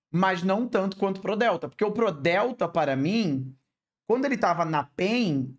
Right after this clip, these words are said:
como mesmo ele disse em palavras dele, né, nos behinds, ele não fazia tanta coisa assim no time. Ele anotava, ah, Summoner Spell. Ele não falava nada, praticamente, que tanto Carioca quanto B-Boy falava tudo do jogo já.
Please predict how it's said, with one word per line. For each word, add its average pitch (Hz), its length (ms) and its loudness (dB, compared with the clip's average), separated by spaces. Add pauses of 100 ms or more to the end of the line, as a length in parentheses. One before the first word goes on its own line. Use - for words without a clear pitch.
como 254 240 0
mesmo 240 360 2
ele 190 140 -2
disse 160 360 -4
em 151 60 0
palavras 123 500 0
dele, 143 400 0
né, 131 240 0
nos 120 280 0
behinds, 127 720 -2 (400)
ele 254 220 2
não 294 180 2
fazia 262 380 0
tanta 240 280 0
coisa 170 300 0
assim 156 180 -2
no 147 140 0
time. 117 460 0
Ele 208 200 2
anotava, 226 880 0 (720)
ah, 175 920 4
Summoner 202 440 0
Spell. 196 480 -2 (260)
Ele 165 200 2
não 165 200 2
falava 151 420 2
nada, 170 320 0
praticamente, 139 640 -2
que 156 100 -4
tanto 143 260 -6
Carioca 135 420 0
quanto 131 260 -4
B-Boy 127 400 0
falava 127 380 0
tudo 127 240 -6
do 123 120 -2
jogo 123 340 -2
já. 123 400 -2